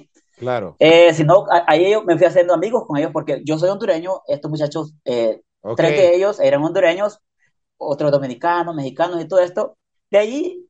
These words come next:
Speaker 2: yo cerraba el club y de ahí me, me, ya que nos hicimos amigos, yo me iba con ellos para otros nightclubs, ¿entiendes? Allá ellos me invitaban y todo
Speaker 1: De
Speaker 2: el rollo.
Speaker 1: rumba.
Speaker 2: Ahí, así empezamos a hacer amistad. De pronto, este, yo, pero yo quería como, tenía la curiosidad qué es lo que hacían, hasta que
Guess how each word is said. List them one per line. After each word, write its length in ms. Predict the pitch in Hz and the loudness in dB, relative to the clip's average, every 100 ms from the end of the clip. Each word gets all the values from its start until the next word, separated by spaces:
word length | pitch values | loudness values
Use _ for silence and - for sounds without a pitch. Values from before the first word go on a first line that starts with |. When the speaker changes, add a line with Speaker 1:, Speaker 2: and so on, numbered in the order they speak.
| _ _ | _ _
Speaker 2:
yo 180 | 160 214 | -2 0
cerraba 280 | 220 220 233 | 2 0 0
el 100 | 220 | -2
club 180 | 226 | 0
y 20 | 226 | 2
de 80 | |
ahí 100 | 185 190 | 2 2
me, 200 | 190 196 | -4 -2
me, 220 | 180 170 | -2 0
ya 140 | 247 - | -2 -2
que 100 | 226 | -6
nos 120 | 202 | -8
hicimos 280 | 175 196 214 | -8 -6 -4
amigos, 260 | 202 208 | -4 -4
yo 120 | 180 185 | -2 -2
me 120 | 180 | 0
iba 180 | 190 190 | 0 -2
con 160 | 151 | -4
ellos 180 | 180 196 | -4 -4
para 180 | 151 151 | -4 -4
otros 220 | 147 143 | -6 -10
nightclubs, 440 | 147 175 - 107 _ _ | -8 -8 -10 -16 _ _
¿entiendes? 360 | - 120 131 117 | -20 -14 -8 -4
Allá 140 | 113 | -2
ellos 140 | 131 | -2
me 80 | 135 | -4
invitaban 460 | 127 123 151 151 139 | -4 -4 -2 -2 -2
y 60 | |
todo 120 | 147 175 | 0 2
Speaker 1:
De 60 | |
Speaker 2:
el 20 | |
rollo. 260 | 160 190 196 | 4 4 4
Speaker 1:
rumba. 320 | 160 117 - _ | 2 -2 -6 _
Speaker 2:
Ahí, 160 | 165 170 _ _ _ _ - | -6 -6 _ _ _ _ -4
así 220 | 175 226 | -4 -2
empezamos 420 | 240 226 214 220 | -2 -2 0 -2
a 40 | 202 | 0
hacer 160 | 196 | 0
amistad. 540 | 196 202 - 269 - - _ _ _ - | 0 -4 0 0 0 -8 _ _ _ 0
De 140 | 190 | 0
pronto, 420 | 196 214 226 254 | 2 -2 2 2
este, 280 | 220 - 180 151 | 2 0 0 2
yo, 160 | 185 | -2
pero 240 | 190 156 175 | -2 -2 -2
yo 100 | 180 | 0
quería 260 | 208 214 | 0 0
como, 340 | 202 175 160 - | 0 -2 -2 -2
tenía 220 | 156 190 | -4 -2
la 120 | 214 | -2
curiosidad 420 | 208 180 151 180 180 | -2 -8 -4 -4 -4
qué 80 | |
es 40 | 190 | -6
lo 120 | 190 | -4
que 100 | 156 | -6
hacían, 420 | 139 190 190 - - | -6 -6 -6 -6 -6
hasta 320 | 151 165 156 | -4 -2 -2
que 500 | 160 151 147 131 | 0 2 2 0